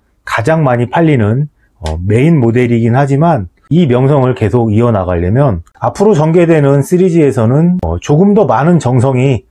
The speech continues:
들어가야 되지 않을까, 그런 생각을 해보게 됩니다. 자, 여기까지 호카 본디 에잇 가지고 착용 분해 리뷰 모두 보여드렸습니다. 그럼 다음 영상으로 뵙겠습니다. 감사합니다.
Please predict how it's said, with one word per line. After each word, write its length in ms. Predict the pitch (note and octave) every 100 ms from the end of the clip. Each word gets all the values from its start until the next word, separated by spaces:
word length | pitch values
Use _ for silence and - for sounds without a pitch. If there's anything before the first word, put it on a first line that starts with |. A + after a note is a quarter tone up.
| _ _ -
들어가야 420 | B2 B2+ B2+ B2
되지 220 | A#2 G#2
않을까, 560 | A2+ F#2+ F2+ - A2 - _ _ _ _
그런 220 | A#2 A#2
생각을 380 | A#2+ A2 G2+ G2+
해보게 360 | D3 D3 C3
됩니다. 440 | G2+ E2+ E2 F2 - _ _ -
자, 180 | E3+ F#3
여기까지 400 | G3+ G#3 F#3 G#3+
호카 420 | A3 A3 G#3 G3+
본디 260 | D#3+ D#3 E3
에잇 180 | D3
가지고 600 | D3 C#3 A#2+ G#2+ A#2+ E3+ -
착용 460 | - D#3+ D3+ D#3+ D3
분해 240 | C3 C3
리뷰 520 | B2 G2+ F#2+ G#2+ B2+ -
모두 240 | G#2+ A#2 B2+
보여드렸습니다. 880 | A2 G#2+ G2 F#2+ - E2+ E2 D#2 - _ - - _
그럼 400 | - A#2+ B2+ A#2 - _
다음 220 | - D#3 F3+
영상으로 380 | F3 F3+ F#3+
뵙겠습니다. 760 | F3 E3 D#3+ D#3+ D3+ E3 D#3+ - _ _ _ _ _ _ _ _ _ _ _ _ -
감사합니다. 760 | B2 C#3 C#3+ C#3+ G3 A#3 -